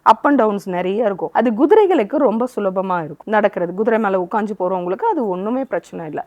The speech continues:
ஆனா சாதாரண மனிதனாக நம்ம போகும்போது,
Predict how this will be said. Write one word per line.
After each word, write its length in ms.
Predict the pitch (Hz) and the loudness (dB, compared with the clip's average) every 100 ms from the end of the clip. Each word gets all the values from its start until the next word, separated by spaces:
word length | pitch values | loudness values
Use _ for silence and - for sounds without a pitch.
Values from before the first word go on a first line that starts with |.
| - | -4
ஆனா 240 | 208 220 | -2 0
சாதாரண 500 | 208 214 233 320 370 | 2 2 4 2 2
மனிதனாக 560 | 247 233 254 247 226 294 | 0 0 0 0 0 0
நம்ம 320 | 208 202 233 | 0 -2 -2
போகும்போது, 680 | 226 220 233 214 180 165 | 0 0 0 -4 -4 -4